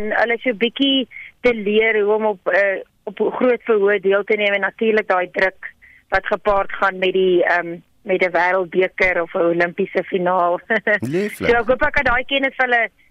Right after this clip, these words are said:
Speaker 1: vir hulle mooi oordra.
Speaker 2: Ag, ek is seker hulle het baie om te leer by jou. Sê my, jy, jy's nou weer terug as cricketspeler, as jy kyk na die platforms om talent te ontwikkel vir ons vroue spelers spesifiek.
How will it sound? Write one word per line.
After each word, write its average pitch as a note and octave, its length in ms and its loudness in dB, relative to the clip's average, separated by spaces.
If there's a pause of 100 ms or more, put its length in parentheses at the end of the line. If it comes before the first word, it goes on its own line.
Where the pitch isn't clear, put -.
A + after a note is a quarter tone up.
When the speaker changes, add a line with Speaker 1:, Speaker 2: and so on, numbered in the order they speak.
Speaker 1:
vir A3+ 100 0
hulle A3+ 120 2
mooi A3+ 220 2
oordra. F#3 520 0 (120)
Speaker 2:
Ag, - 240 -4
ek F2 100 -16
is F#2+ 120 -6
seker G#2 320 -4
hulle F#2 180 0
het E2 100 -8
baie E2+ 200 -2
om F#2 80 -2
te F2 100 -8
leer E2+ 260 -4
by F#2 100 -2
jou. F#2 160 0 (240)
Sê A3 160 2
my, - 80 2 (100)
jy, E3 140 -6
jy's D#3+ 320 0
nou F#3 100 2
weer C3+ 240 2
terug B2 280 0
as A#2 120 -4
cricketspeler, D3 760 0 (300)
as A#2+ 140 -2
jy B2 120 -2
kyk D#3+ 240 -2
na D#3+ 100 2
die C3+ 120 -2
platforms C#3+ 520 -2
om A2+ 100 -2
talent G#2 480 0
te B2 80 0
ontwikkel G#2 640 -2
vir - 140 -8
ons G#2 160 -2
vroue F3+ 560 0
spelers A2 520 -2
spesifiek. - 580 -6